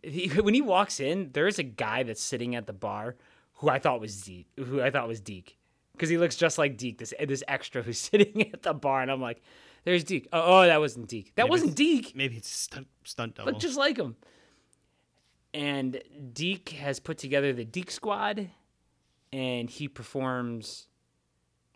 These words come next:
Speaker 1: "Don't You Forget About Me."
Speaker 2: And
Speaker 1: Is
Speaker 2: here
Speaker 1: that the name of the song? I don't even know if that's the name
Speaker 2: Yes,
Speaker 1: of, is it?
Speaker 2: yes,
Speaker 1: Okay.
Speaker 2: it's from the, it get made famous in eighty-five from the movie Breakfast Club.
Speaker 1: Yes, and it's a very eighties style. Everyone's dressed very eighties
Speaker 2: Now, here's
Speaker 1: style.
Speaker 2: the, here's the thing you have to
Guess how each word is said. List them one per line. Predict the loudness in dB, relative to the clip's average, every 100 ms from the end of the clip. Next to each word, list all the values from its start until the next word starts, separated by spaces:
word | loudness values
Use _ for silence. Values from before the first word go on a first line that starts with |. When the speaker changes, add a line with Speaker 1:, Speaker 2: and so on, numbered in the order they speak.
| -8
Speaker 1:
"Don't | -6 -6
You | -8
Forget | -6 -6
About | -6 -10 -12
Me." | -16 -20 _ _
Speaker 2:
And | -6
Speaker 1:
Is | -2
Speaker 2:
here | 0
Speaker 1:
that |
the | 2
name | 2
of |
the | 0
song? | 0 0 0
I |
don't | -2 -2
even | -2
know |
if | -2
that's | -2
the | -2
name | -6
Speaker 2:
Yes, | -8
Speaker 1:
of, | -8
is | -6
it? | -4
Speaker 2:
yes, | -6 -8
Speaker 1:
Okay. | -10
Speaker 2:
it's | -12
from | -10 -12
the, | -10 -10
it | -10 -12 -12 -18 -14
get | -10 -6
made | -6 -6
famous | -10 -8 -10 -12
in | -10
eighty-five | -8 -10 -8 -8 -10
from | -12 -14
the |
movie | -14 -16 -16
Breakfast | -16 -16 -18 -20
Club. | -18 -14
Speaker 1:
Yes, | -8 -8 -8 -10
and | -10
it's | -8
a | 0
very | 2 4 2 -2
eighties | 0 0 0 -2 -6 -10
style. | -12 -8 -6 -4 -2 -2 -4 -6 -10
Everyone's | -8 -6 -6 -6
dressed | -6 -6
very | -6 -6
eighties | -4 -4
Speaker 2:
Now, |
here's | -2 -2 -2
Speaker 1:
style. | -4
Speaker 2:
the, | -2
here's | -2 -4
the | -6
thing | -4 -4
you | -4
have | -6
to | -10